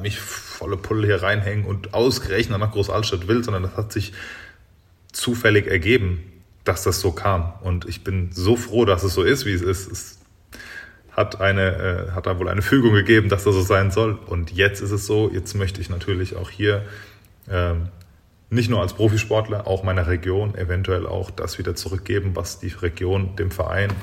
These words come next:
und uns und mir gibt. Ja, das ist für mich jetzt wichtig. Aber tatsächlich gibt's diese Momente als, als Spieler.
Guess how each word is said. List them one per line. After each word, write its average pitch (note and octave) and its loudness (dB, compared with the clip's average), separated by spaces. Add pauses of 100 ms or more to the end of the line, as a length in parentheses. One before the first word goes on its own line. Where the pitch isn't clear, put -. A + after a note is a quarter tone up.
(120)
und F2 -6
uns - 0
und F#2+ -8
mir G#2+ 4 (240)
gibt. - -10 (240)
Ja, F#2 -8
das - -10
ist E2 -6
für - -10
mich F#2 -4
jetzt F#2 -8
wichtig. F2+ -6
Aber F#2+ 4 (840)
tatsächlich A2 4
gibt's - 0
diese F2+ 2
Momente F2 2
als, E2+ -4
als - -4
Spieler. F2 -6